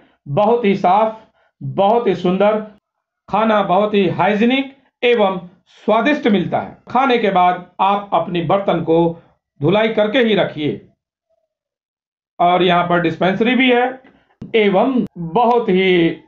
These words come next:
दर्शनीय स्थल जैसा भी ये जगह है। यहाँ पर देखने लायक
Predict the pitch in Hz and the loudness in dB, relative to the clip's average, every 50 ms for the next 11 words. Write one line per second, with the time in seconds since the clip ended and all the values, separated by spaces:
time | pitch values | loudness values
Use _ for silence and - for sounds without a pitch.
0 | _ _ _ _ _ _ - - 147 143 139 185 180 180 240 233 240 262 262 240 | _ _ _ _ _ _ -20 -20 -10 -4 -2 -2 -2 0 0 0 2 2 0 0
1 | - - 226 233 226 220 220 214 214 233 226 233 233 233 226 220 208 214 220 233 | 0 0 0 0 2 0 0 0 0 0 0 2 2 2 2 2 2 2 0 0
2 | 240 240 254 285 294 - - _ _ _ _ _ _ 175 170 180 190 190 190 190 | 0 0 -2 -4 -6 -10 -14 _ _ _ _ _ _ -2 0 0 2 2 0 0
3 | 180 165 190 190 196 208 208 208 202 190 190 196 190 190 - 160 139 - - | -2 0 -2 0 0 2 2 2 4 4 2 2 0 -2 -2 -4 -4 -6 -10